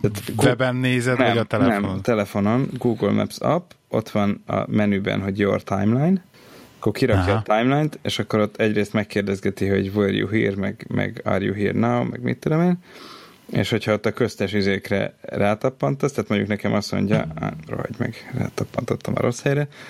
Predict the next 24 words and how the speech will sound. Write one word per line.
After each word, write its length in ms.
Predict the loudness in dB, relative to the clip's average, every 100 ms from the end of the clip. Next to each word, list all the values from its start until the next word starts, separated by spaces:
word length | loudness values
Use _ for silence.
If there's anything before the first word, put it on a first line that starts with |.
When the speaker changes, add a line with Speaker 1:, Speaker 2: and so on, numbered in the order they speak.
| -18
Speaker 1:
tehát 140 | -6 0
mondjuk 200 | 2 2
azt 200 | 0 0
mondja, 240 | 0 2
hogy 160 | 0 0
mit 140 | -2
tudom 220 | 0 0
én, 120 | 0 0
cycling 600 | 0 0 0 -2 -4 -2
három 280 | 0 0 -2
egész 240 | -2 -2
öt 120 | -2
kilométer, 480 | -2 -2 -2 -2 0
negyvennégy 540 | 0 0 -2 -2 -2 0
perc, 400 | 0 0 -6 -20 _ -20 -20 -20 -20 -8
akkor 160 | 0
erre 180 | 2 2
rátappantok, 580 | 2 2 0 -2 -2 -2
és 120 | -4
ott 100 | -4
szépen 380 | -4 -4 -2 -4
kicsík 360 | -2 -2 -2 0
hozzá 420 | -2 0 -2
a 60 | 0